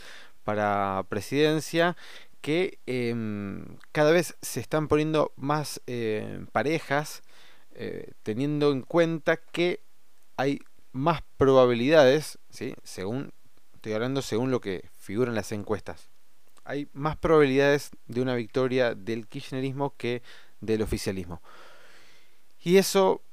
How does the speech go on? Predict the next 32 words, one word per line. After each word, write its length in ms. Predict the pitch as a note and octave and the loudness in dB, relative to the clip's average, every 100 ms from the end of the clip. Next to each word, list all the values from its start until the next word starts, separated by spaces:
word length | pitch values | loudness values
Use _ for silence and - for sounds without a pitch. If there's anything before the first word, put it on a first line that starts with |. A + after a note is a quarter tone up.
| - - - | -14 -14 -4
eh, 760 | C#3 B2 A#2 A2 G#2 G2 F#2 F#2+ | -2 0 2 2 0 -2 -6 -8
está 280 | A2+ - C3 | -10 -2 0
trayendo 460 | B2+ A#2+ C#3 C#3 | 0 -2 -2 2
grandes 380 | B2+ C3 C#3 A#2+ | 6 4 2 -4
temores, 840 | - A#2 B2+ D#3 C3 C3+ C#3+ - - - - - - | -4 -2 2 4 6 4 2 -6 -10 -14 -16 -16 -8
más 160 | C3 - | -6 -4
que 120 | E3 | -2
nada 260 | E3 E3+ | 2 2
por 340 | - C#3 E3 C#3 | 4 6 6 4
el 120 | A#2 | 0
temor 340 | B2+ C#3+ D#3+ | -2 0 2
de, 260 | D3 E3 D#3+ - - - - - | 4 2 2 -6 -14 -14 -14 -10
em, 720 | C#3 B2+ A#2+ A2+ A2 G#2 G2 - - - - | -6 -4 -4 -6 -6 -6 -8 -12 -14 -16 -14
si 180 | - - | -10 -8
se 160 | - C3 | -6 -2
pueden 220 | E3 E3+ | 0 0
llegar 240 | - D3 | 0 0
a 40 | C#3 | 0
hacer 300 | - D#3+ - - - | 0 0 -2 -10 -8
unos 280 | D3 C#3 - | -4 -4 -4
cambios 580 | - C#3+ D#3 D3+ C3+ - | 2 2 4 2 2 -8
drásticos 920 | G#2 G2+ C3+ D3+ - E3+ C#3 D#3+ - - | -12 -2 2 2 2 -8 -2 -2 -2 -10
en 140 | A#2 | -8
lo 100 | G#2 | -6
que 100 | G2 | -6
tiene 280 | G2 B2+ F2 | -8 -6 -6
que 100 | - | -2
ver 240 | A#2 C3+ - | 0 0 -4
a 260 | G#2 A2+ - | -2 -2 -2
las 200 | A2 G#2+ | -6 -8
políticas 640 | - - A#2+ A#2+ A#2 A2 - | -6 -6 -6 -6 -6 -6 -6
monetarias. 800 | G2+ G2 D3 C#3 G2+ F#2 - | -6 -4 2 2 2 -2 -4